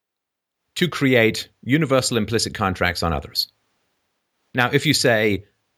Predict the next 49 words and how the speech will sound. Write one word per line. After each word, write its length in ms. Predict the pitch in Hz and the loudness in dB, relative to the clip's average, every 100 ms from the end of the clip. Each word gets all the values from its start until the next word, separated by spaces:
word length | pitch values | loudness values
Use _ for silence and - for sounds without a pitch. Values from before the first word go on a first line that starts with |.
| - | -8
"These 340 | 113 247 220 - | 0 0 0 0
three 180 | 131 | 0
guys," 480 | 95 85 90 120 - - _ _ | 2 0 -2 -4 -8 -10 _ _
then 220 | 107 117 | -2 0
you 80 | 117 | 2
have 120 | 120 120 | 0 -2
a 40 | |
problem 360 | 113 202 101 92 | 0 0 0 -2
philosophically 720 | 107 98 151 147 - 90 - | -2 0 0 0 -2 -4 -2
as 140 | 101 - | -2 0
to 80 | |
why 180 | 101 95 | 0 2
only 180 | 101 92 | 2 2
these 220 | 87 85 | 2 0
three 140 | 78 78 | -4 -6
guys, 320 | - - - _ _ _ _ | -6 -10 -16 _ _ _ _
which 140 | 151 156 | -2 0
is 100 | 156 | 2
why 160 | 156 | 2
the 120 | 160 - | 2 2
argument 520 | 139 143 127 110 - | 2 2 2 2 0
is 240 | 123 110 - | 0 0 -2
consequentialist. 800 | - 113 113 180 165 98 - | -2 -2 0 0 0 -2 -2
Well, 160 | 117 151 | 0 0
it's 120 | - | -2
better 240 | - 147 - | 0 2 2
for 120 | 104 | 2
you 120 | 95 | 2
if 100 | 92 | 2
they 100 | 90 | 2
do. 200 | 90 98 - _ _ _ _ _ - | 2 -2 -4 _ _ _ _ _ -8
Uh, 140 | 320 | -4
maybe 300 | 208 135 104 | 0 0 2
initially 380 | 92 101 104 98 | 2 2 2 2
if 100 | 90 | 2
there's 240 | 90 85 92 | 2 2 2
only 120 | 87 | 0
three 220 | - 185 | 0 -2
guys, 380 | 117 95 90 - - - | 0 0 -2 -4 -12 -4
when 140 | 101 | 0
there's 200 | 98 92 | 2 0
three 200 | - 98 | 0 0
million 300 | 98 151 107 | 2 2 0
guys, 400 | 95 82 82 87 - _ | 0 0 2 0 -4 _
maybe 200 | - 78 | -8 -6
not 140 | 71 71 | -6 -6
so 120 | - | -6
beneficial 480 | - 80 92 - 82 | -6 -4 -2 0 0
anymore. 300 | 73 73 | -2 -6